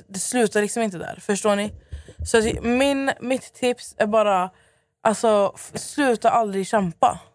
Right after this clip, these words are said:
Sluta inte. Fortsätt bara kriga på. Hur jobbigt det än är. Och så får man vara lite hård mot sig själv också. Att så här, "Okej, men nu ska jag ta mig upp ur sängen. Jag skiter i om jag bara ska gå in till köket. Ta dig bara upp ur sängen och gå in till köket och ställ dig där istället.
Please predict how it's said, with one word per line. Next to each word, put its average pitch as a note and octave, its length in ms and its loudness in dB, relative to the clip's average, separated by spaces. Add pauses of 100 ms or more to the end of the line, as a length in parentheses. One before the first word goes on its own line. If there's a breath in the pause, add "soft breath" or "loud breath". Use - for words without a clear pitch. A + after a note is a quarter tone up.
(640)
Sluta C4 420 2
inte. A3+ 260 -4
Fortsätt B3 560 -2
bara A#3 240 2
kriga G3+ 460 -4
på. G3 300 0 (380 soft breath)
Hur C#4 140 2
jobbigt B3 380 2
det G#3 120 2
än G3+ 120 2
är. - 360 -2 (760)
Och A3+ 120 0
så A#3+ 120 0
får B3+ 120 -2
man C4 160 2
vara A#3 120 4
lite G#3+ 180 -4
hård A#3+ 260 0
mot A#3+ 120 -4
sig A3 140 -8
själv E3+ 240 -4
också. F3 220 -6
Att F#3 120 -6
så - 120 -2
här, F3+ 120 2
"Okej, A#3+ 160 -6
men B3 200 -2
nu B3+ 80 0
ska A#3+ 260 2
jag A3+ 180 2
ta A3+ 100 -4
mig G#3 160 -2
upp D#3+ 100 -6
ur E3+ 80 -16
sängen. - 300 -16 (760)
Jag G#3+ 140 -8
skiter B3 420 0
i - 20 4
om A3+ 60 4
jag G#3+ 100 2
bara G#3 140 4
ska G3 100 -8
gå F#3 100 -2
in F#3 60 -4
till - 100 -14
köket. E3+ 520 0
Ta A#3 240 4
dig A#3 80 0
bara G#3+ 200 2
upp G3 120 -10
ur G3+ 40 -12
sängen G3 320 -2
och G3 180 -6
gå F#3+ 100 0
in F3+ 80 -2
till F3 100 -12
köket F3 320 -2
och F3+ 60 -16
ställ E3+ 220 0
dig F3 100 -6
där G#3 180 4
istället. G3+ 360 -6